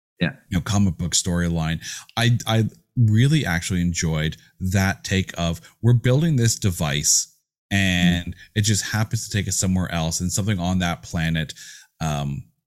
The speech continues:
Speaker 2: was what caused it. It be-, it almost made it more plausible, even though they really get into, "Well, why does this do different things to different people?" kind of thing.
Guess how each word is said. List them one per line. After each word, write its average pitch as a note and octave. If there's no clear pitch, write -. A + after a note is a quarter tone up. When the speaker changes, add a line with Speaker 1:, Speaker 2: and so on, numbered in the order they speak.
Speaker 2:
was G2
what F2+
caused D#2
it. B1+
It C3+
be-, C#3
it C#3+
almost A3+
made E2
it D#2+
more G2
plausible, F#2
even F3+
though G3
they D3
really A#2+
get G#2+
into, G2+
"Well, E2+
why F2+
does F#2+
this F#2
do F#2
different F2
things E2+
to E2+
different D#2+
people?" A2+
kind G#2+
of G2+
thing. G2